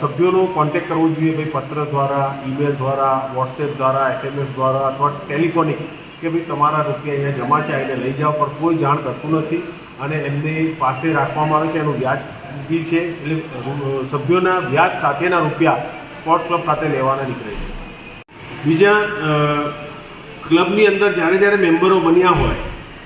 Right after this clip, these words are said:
આ મેમ્બર સભ્ય બન્યા ક્લબના, એમને ક્લબના મેમ્બર થયા ત્યારે પણ સર્વિસ ટેક્સ ચૂક્યો અને ત્યારબાદ, અ, સ-, સર્વિસ વાપરી બધી, એની અંદર પણ મેમ્બરશીપ, અ, મેમ્બરોએ સર્વિસ ટેક્સ ચૂક્યો છે. અને સાથે સાથે તમામે તમામ સભ્યોએ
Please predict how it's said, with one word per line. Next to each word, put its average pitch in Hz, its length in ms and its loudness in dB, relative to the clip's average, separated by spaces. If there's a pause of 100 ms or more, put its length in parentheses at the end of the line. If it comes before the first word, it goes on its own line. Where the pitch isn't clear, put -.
આ 196 160 4
મેમ્બર 175 420 4
સભ્ય 147 280 4
બન્યા 170 340 4 (140)
ક્લબના, 147 400 2 (420)
એમને 185 200 2
ક્લબના 175 520 2 (200)
મેમ્બર 165 300 4
થયા 196 160 2
ત્યારે - 260 0
પણ 202 200 2
સર્વિસ 196 260 2
ટેક્સ 202 180 0
ચૂક્યો 196 260 4
અને 202 320 0
ત્યારબાદ, 185 480 2
અ, 151 500 -2
સ-, 143 360 0
સર્વિસ 202 320 2
વાપરી 175 400 6
બધી, 165 340 4
એની 147 440 6
અંદર 190 240 4
પણ 196 140 4
મેમ્બરશીપ, 165 720 2
અ, 143 240 2
મેમ્બરોએ 170 580 4 (260)
સર્વિસ 160 240 4
ટેક્સ 165 160 0
ચૂક્યો 143 320 2
છે. 139 120 -2 (480)
અને 190 140 0
સાથે 220 340 2
સાથે 196 220 2
તમામે 240 580 4
તમામ - 380 2
સભ્યોએ 156 540 4